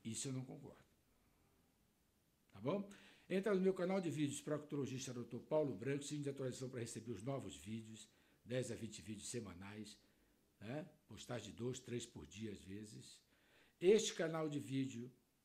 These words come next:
proctologista doutor Paulo Branco, link pro meu site, me deixa muito orgulhoso. O site, mais de trezentos e cinquenta artigos escritos, com mais de quinhentas fotos,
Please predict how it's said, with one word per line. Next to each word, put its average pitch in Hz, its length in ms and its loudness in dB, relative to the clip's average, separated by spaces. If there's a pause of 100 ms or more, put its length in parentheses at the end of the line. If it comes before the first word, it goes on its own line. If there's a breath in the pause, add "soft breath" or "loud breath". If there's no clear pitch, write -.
(440)
proctologista 156 680 -2
doutor 160 260 -4
Paulo 143 260 0
Branco, 113 340 -4 (200)
link 135 240 0
pro 120 140 -6
meu 113 160 -4
site, 117 640 -6
me 104 60 -10
deixa 104 220 -6
muito 120 220 -4
orgulhoso. 95 520 -10 (320 loud breath)
O 117 80 -10
site, 143 340 -4
mais 131 220 -2
de 123 80 -6
trezentos 127 380 -4
e - 20 -8
cinquenta 113 340 -8
artigos 98 320 -10
escritos, 113 380 -10
com - 140 -12
mais 139 200 -4
de 135 80 -12
quinhentas 127 500 -6
fotos, - 400 -14